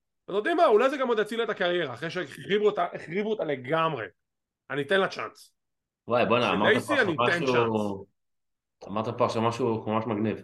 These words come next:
Speaker 1: אנחנו עוברים לחדר הלבשה של The Bloodline, שרומן ריינס יושב שם כולו כועס ועצבני על העולם, ואז הוא פשוט אומר, "פול, תביא את סמי.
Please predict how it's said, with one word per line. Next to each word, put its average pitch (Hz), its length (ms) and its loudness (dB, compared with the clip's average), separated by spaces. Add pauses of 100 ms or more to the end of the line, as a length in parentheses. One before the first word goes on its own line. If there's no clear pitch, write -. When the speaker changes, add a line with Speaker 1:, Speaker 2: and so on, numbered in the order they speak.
(440)
Speaker 1:
אנחנו 151 200 0
עוברים 220 200 4
לחדר 202 300 4
הלבשה 190 300 0
של 180 120 -6
The 165 80 -2
Bloodline, 208 680 4
שרומן 190 440 -2
ריינס 185 160 -2
יושב 160 200 -6
שם 170 180 -4
כולו 175 340 -2
כועס 156 460 -2
ועצבני 131 600 -4
על 147 80 2
העולם, 175 300 4 (340)
ואז 156 120 -2
הוא 160 100 -6
פשוט 156 140 -8
אומר, 165 260 2 (1200)
"פול, 175 400 4 (1120)
תביא 151 260 0
את 170 60 -6
סמי. 117 340 -2